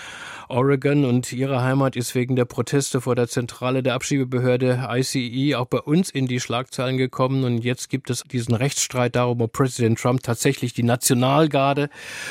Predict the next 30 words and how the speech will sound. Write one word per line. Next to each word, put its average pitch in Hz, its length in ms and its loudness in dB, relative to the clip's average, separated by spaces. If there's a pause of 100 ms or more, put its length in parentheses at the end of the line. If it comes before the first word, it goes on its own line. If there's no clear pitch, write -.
oder 113 160 -2
sogar 113 320 0
Soldaten 113 640 0
nach 120 160 -2
Portland, 123 560 -2
äh, 123 160 -2
schicken 131 400 0
darf. 123 340 2 (320)
In 117 80 -2
dieser 135 300 4
Woche 135 240 4
hat 131 100 0
eine 123 380 2
Bundesrichterin 147 1200 2 (180)
ihr 113 460 0 (380)
Veto 131 480 4
dagegen, 113 460 0
äh, 110 460 0
nochmal 123 320 0
verkräftigt, 135 600 -2
ihr 120 140 2
Gerichtsurteil, 139 800 -2
dass 120 200 0
eben 117 280 0
Trump 110 340 0
keine 160 400 0
Soldaten 143 560 0
nach 127 160 -2
Portland 127 400 -2
schicken 131 360 -2